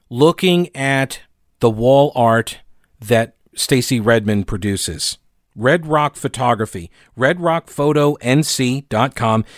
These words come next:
If you have not seen any of his work yet, please do yourself a favor. Go to red rock photo N C dot com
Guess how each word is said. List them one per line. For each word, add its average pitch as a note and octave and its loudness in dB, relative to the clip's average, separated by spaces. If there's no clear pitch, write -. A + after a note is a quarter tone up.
If A#2 -10
you D#3 2
have G#3 4
not E3+ -2
seen G#2 0
any C3 2
of D3 -2
his C#3+ -2
work B2 2
yet, A2 0
please E3+ 0
do C#3 2
yourself D3+ 2
a D#3 -2
favor. B2+ 2
Go B2 2
to A#2 2
red A#2+ 0
rock D#3 2
photo C3+ 0
N B2+ 2
C B2+ -2
dot A#2 -2
com A2+ -2